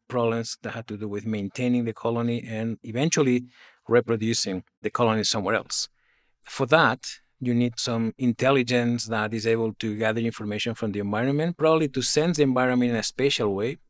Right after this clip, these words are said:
So you have to, to need to know where the resources are. That probably immediately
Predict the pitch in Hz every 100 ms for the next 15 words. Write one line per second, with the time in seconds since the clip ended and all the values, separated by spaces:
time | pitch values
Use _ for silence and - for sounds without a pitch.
0 | _ - 107 104 107 - 101 - 104 104
1 | 107 87 123 143 127 104 98 101 101 95
2 | - 107 131 _ _ - - - _ 123
3 | 156 180 190 180 170 151 147 160 180 151
4 | 120